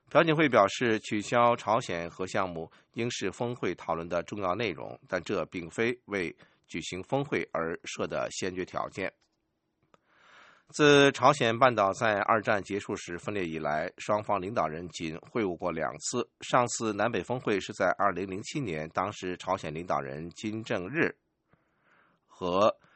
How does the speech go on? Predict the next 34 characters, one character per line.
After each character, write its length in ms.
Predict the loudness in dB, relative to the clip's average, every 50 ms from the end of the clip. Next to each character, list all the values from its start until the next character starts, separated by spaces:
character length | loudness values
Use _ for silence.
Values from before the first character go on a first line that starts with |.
| _ _ _ _ _ -6
与 380 | -2 2 4 6 6 6 4 2 _ -18
韩 360 | -8 0 2 4 4 4 2
国 220 | 0 2 2 2 2
总 180 | 0 -2 -6
统 300 | -6 -8 -8 -8 -6 -6
陆 100 | -4 -4 -2
武 100 | -4 -2
铉 260 | 0 2 2 2 2 _ _ _ _ _ _ _ _ _ _ _ _ _ _ _ _ _ _ _ _ _ -10
举 160 | -8 -8 -6
行 180 | -6 -6 -6 -4
了 340 | -2 0 0 0 -2 -4 -6 -8 -8
会 140 | -8 -8 -6
晤。 200 | -6 -6 -6 -8 _ _ _ _ _ _ _ _ _ _ _ _ _ _ _ _ _ _ _ _ _ -20 -20 _ _ _ _ _ _ _ _ _ _ _ _ _ _ _ _ _ _ _ _ _ _ _ _ _ _ _ _ _ _ _ -20 -20 _ _ _ 0
尼 120 | 4 6
日 140 | 6 8 8
利 80 | 10
亚 180 | 10 12 12 10
东 180 | 8 6 2 2
北 140 | 2 2
部 100 | 2 2
的 120 | 2 2 2
一 80 | 2 2
个 80 | -2
市 160 | -4 -4 -6 -8
场 240 | -4 -4 -4 -4
星 140 | -4 -6 -6
期 80 | -6 -4
天 180 | -2 -2 -2
发 160 | 2 2 2 2
生 240 | 2 0 -4 -4
两 240 | -2 -2 -2 -4 -4
起 220 | -8 -8 -6 -6 -2
爆 260 | 2 4 4 4 4
炸， 260 | 2 0 0 -2